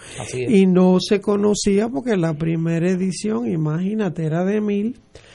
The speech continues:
Speaker 2: terminó siendo de quinientos porque era un libro enorme donde la grabadista quería que la imagen pensa-, pesara tanto como la palabra,
Speaker 1: <laughs>
Speaker 2: y tuvimos que contratar un zapatero para que cosiera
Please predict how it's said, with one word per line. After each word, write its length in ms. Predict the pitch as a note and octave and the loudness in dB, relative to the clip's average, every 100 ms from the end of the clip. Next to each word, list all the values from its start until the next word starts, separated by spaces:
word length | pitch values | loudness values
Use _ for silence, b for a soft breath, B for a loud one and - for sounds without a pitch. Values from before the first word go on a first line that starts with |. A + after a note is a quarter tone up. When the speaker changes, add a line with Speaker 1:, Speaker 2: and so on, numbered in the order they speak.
| B B | B B
Speaker 2:
terminó 580 | F3+ F3 F3 E3+ F3 F#3 | 0 2 2 2 4 2
siendo 540 | - F#3+ F#3+ F#3+ G#3 F#3+ | 2 2 2 2 2 2
de 140 | F3 | 0
quinientos 720 | F3 F3 F3+ F#3 F#3+ F#3+ F3+ | -2 -2 2 2 2 0 -2
porque 220 | D3 D3 D#3+ | -2 -4 -4
era 120 | F#3 | -2
un 140 | F#3+ | -2
libro 340 | F3+ F3+ F3+ F#3+ | -2 -2 -2 -2
enorme 500 | F3+ F3 F3+ F3 F3+ | -2 -2 -2 -2 -2
donde 340 | E3 D#3 D#3+ | -2 -2 -2
la 140 | D#3 D#3 | -4 -4
grabadista 720 | D#3 D#3+ D#3 D#3 E3 - F#3 | -4 -2 -2 -2 -4 -4 -4
quería 540 | F3 F3 E3+ F3+ F#3 B B B B B - | 0 -2 0 -2 -4 B B B B B -4
que 140 | F#3 | -2
la 120 | E3+ | 0
imagen 520 | E3 E3 E3 F#3 F3+ | -2 0 0 0 -2
pensa-, 480 | D#3+ E3+ D#3+ F3+ F3+ | -2 -4 -2 -4 -6
pesara 560 | - D#3+ D#3+ E3 E3 F#3 | -2 -2 0 0 2 0
tanto 400 | E3+ E3+ E3+ F#3 | 0 -2 0 0
como 300 | F#3 F#3 F3+ | 2 2 2
la 160 | F3+ F3 | 0 0
palabra, 500 | F#3 F3+ E3 E3+ - C3+ | 0 0 -2 -6 -10 -16
Speaker 1:
<laughs> 140 | A#2+ | -8
Speaker 2:
y 100 | F#3 | -6
tuvimos 500 | F3+ G3 G3 G#3+ B3 | 0 0 2 0 -2
que 140 | A3+ F#3+ | -2 -2
contratar 720 | F#3+ F#3 F#3 F#3 F3 G#3 G3+ G#3 - - | -4 -2 -2 -2 -2 -4 -4 -8 -14 -10
un 220 | G3+ F#3+ | -4 -2
zapatero 800 | G3 G#3 G3+ E3+ D#3+ F3+ F3+ F3 | -2 -4 -4 -8 -6 -4 -4 -6
para 160 | D#3 D3+ | -6 -8
que 120 | D#3 | -8
cosiera 600 | D#3 E3 - D#3 E3+ F3+ | -6 -8 -4 -2 0 -2